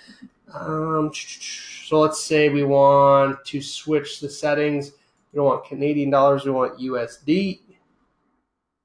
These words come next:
There we go. We can do United States dollar. And let's say the agreement is for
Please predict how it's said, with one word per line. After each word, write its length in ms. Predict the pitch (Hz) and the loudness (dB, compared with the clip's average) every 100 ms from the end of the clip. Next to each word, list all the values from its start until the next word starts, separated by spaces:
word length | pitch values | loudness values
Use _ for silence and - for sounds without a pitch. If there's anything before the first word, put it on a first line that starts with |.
| _ _ _ _ _ _ _ _ _ _ - | _ _ _ _ _ _ _ _ _ _ -10
There 180 | 123 123 | -8 -8
we 120 | 120 | -2
go. 380 | 160 180 175 - | 0 2 0 -10
We 120 | 160 139 | -12 -8
can 120 | 131 | -4
do 80 | 127 | -4
United 540 | 127 127 131 127 127 | -4 -4 -4 -6 -8
States 300 | - 127 - | -6 -8 -4
dollar. 360 | 143 170 180 180 | 2 4 6 4
And 100 | 147 | 2
let's 200 | 139 - | -2 -2
say 420 | 139 139 139 135 | 0 2 0 -2
the 140 | 127 | -6
agreement 580 | 120 147 151 151 147 143 | -6 -2 2 2 0 -4
is 140 | 135 | -14
for 960 | - - 135 135 135 131 131 131 - | -14 -6 -2 0 2 4 4 2 -4